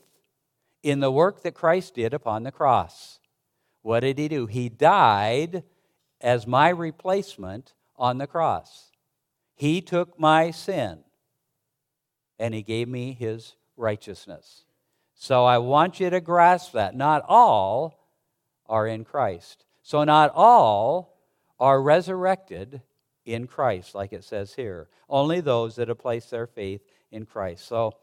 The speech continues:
Christ's resurrection promises more resurrections. Christ's resurrection promises future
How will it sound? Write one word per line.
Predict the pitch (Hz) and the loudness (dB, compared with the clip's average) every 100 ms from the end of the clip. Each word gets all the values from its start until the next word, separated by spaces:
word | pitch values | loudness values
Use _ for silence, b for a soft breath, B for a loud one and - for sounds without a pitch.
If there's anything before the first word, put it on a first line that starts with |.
| _ _ _ _ | _ _ _ _
Christ's | - 156 185 180 | 0 2 2 0
resurrection | 160 165 170 127 107 - 107 110 120 _ _ _ | -2 -2 -4 -4 -4 -8 -12 -12 -16 _ _ _
promises | _ 117 117 120 120 - 123 123 123 - _ _ - | _ -2 -2 -2 -6 -8 -8 -8 -12 -20 _ _ -12
more | 120 107 107 110 110 _ _ | -6 -4 -2 -4 -6 _ _
resurrections. | - 110 107 104 98 - 90 98 - - - _ _ _ _ _ _ _ _ _ _ _ _ _ | -8 -6 -6 -6 -6 -10 -18 _ -20 -20 -20 _ _ _ _ _ _ _ _ _ _ _ _ _
Christ's | - 131 151 - | -2 0 0 -2
resurrection | 151 156 180 180 123 110 - 117 113 147 _ _ _ _ _ _ _ | -4 -4 -4 -2 -2 -2 -6 -8 -10 -14 _ _ _ _ _ _ _
promises | 120 117 120 117 - 123 127 - | -4 -2 -2 -6 -10 -12 -12 -16
future | - - 120 120 - 131 147 | -18 -10 -10 -10 -8 -6 -8